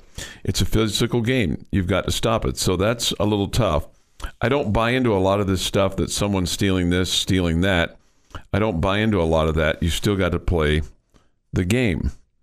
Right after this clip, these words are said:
Um, and while in-game steal-, sign stealing is not prohibited, uh, by the N C double A, um, the use of electronics like a, an iPhone, like is being alleged in this case with Michigan, um,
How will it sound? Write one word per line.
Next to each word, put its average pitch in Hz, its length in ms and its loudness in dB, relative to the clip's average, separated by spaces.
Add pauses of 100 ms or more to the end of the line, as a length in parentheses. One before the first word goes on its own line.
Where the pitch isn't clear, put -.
(480)
Um, 87 580 0
and 101 120 2
while 107 200 2
in-game 117 640 2
steal-, 117 480 0
sign 123 400 0
stealing 95 360 0
is 92 140 0
not 98 280 -2
prohibited, 92 640 0 (540)
uh, 90 120 0
by 87 140 0
the 82 160 2
N 82 120 0
C - 140 0
double 69 320 0
A, 82 180 0 (680)
um, 82 560 0 (640)
the 95 160 2
use 110 400 2
of 82 300 0
electronics 98 640 0
like 85 180 0
a, 78 120 2
an 80 280 -4
iPhone, 85 800 0
like 82 200 -2
is 76 120 0
being 80 220 0
alleged 78 400 0
in 76 100 2
this 90 180 0
case 76 300 -2
with 82 120 -2
Michigan, 80 500 0 (520)
um, 82 480 0